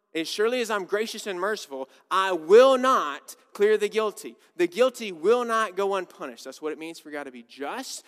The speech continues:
That's what it means for God to be righteous. If God would clear guilt by sweeping it under the rug, he would not be just and he would not be righteous. Which brings us back to our question,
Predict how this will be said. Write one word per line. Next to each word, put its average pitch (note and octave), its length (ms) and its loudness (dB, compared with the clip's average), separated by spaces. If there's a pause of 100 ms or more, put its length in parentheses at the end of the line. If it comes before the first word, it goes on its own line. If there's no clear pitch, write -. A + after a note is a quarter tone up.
(140)
That's D3 200 -10
what D#3+ 120 -2
it D#3 80 -6
means D#3+ 220 -10
for D#3+ 140 -12
God D#3+ 280 -4
to D#3 100 -20
be E3 180 -8 (180)
righteous. D#3 600 -8 (160)
If C#3 160 -10
God F#3+ 260 0
would F#3+ 180 -2
clear A#3 360 -4
guilt F#3 480 -2
by D#3+ 160 -2
sweeping A#3 680 -8
it A3+ 160 -2
under G#3 320 0
the D#3 100 -4
rug, F3 440 -2
he G3+ 240 -12
would G3 340 0
not F3 260 -4
be C#3 180 -10
just D#3+ 520 -6
and D#3+ 100 -14
he D#3 120 -10
would E3+ 240 -6
not D3+ 320 -10
be D3 200 -10 (300)
righteous. E3+ 720 -6 (160)
Which E3+ 260 -4
brings A3 300 -2
us G3+ 140 -6
back F#3+ 340 -2
to F#3+ 160 -6
our D3+ 140 -4
question, F3+ 680 -8